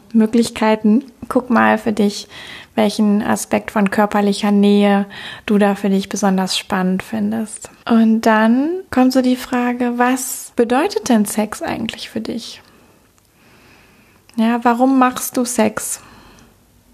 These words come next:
Warum wünschst du dir Sex? Was bringst du dabei für dich zum Ausdruck? Da kannst du dich auch fragen, ja, was ist meine Motivation oder wie fühle ich mich hinterher? Ist das, wie ich mich hinterher fühle, vielleicht meine Motivation?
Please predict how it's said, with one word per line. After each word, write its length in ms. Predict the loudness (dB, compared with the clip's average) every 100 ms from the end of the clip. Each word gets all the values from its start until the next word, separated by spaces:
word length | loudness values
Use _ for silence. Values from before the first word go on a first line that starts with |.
| _ -6
Warum 320 | -2 0 0 2
wünschst 300 | 2 0 -2
du 60 |
dir 160 | 0 0
Sex? 440 | 0 -2 -2 -6
Was 220 | -4 -4 -4
bringst 500 | -2 0 2 0 0
du 260 | 0 0 -4 -16 -20 -20 -20 -2
dabei 360 | 0 4 2
für 160 | 2 -2
dich 200 | -4 -4
zum 180 | -2 -2
Ausdruck? 760 | 2 0 0 -2 0 0 -4 -16 -20 -20 -6 -2
Da 80 |
kannst 220 | 0 -2 -4
du 20 |
dich 120 | -6
auch 60 | -6
fragen, 340 | -2 0 2
ja, 120 | 2
was 160 | 0 -2
ist 140 | -2
meine 180 | 0 2
Motivation 1120 | 2 0 0 0 0 -2 2 4 4 4 2
oder 240 | 0 0 2
wie 140 | 0
fühle 200 | 0 0
ich 120 | 2
mich 140 | 0 2
hinterher? 600 | 2 4 4 4 2 0
Ist 160 | 0
das, 300 | -2 -2 -4
wie 20 |
ich 160 | -6 -4
mich 140 | -4
hinterher 420 | 2 2 2 2 0
fühle, 260 | 2 2
vielleicht 420 | 2 2 2 0 0
meine 200 | 2 4
Motivation? 1080 | 2 0 0 0 0 0 2 4 2 2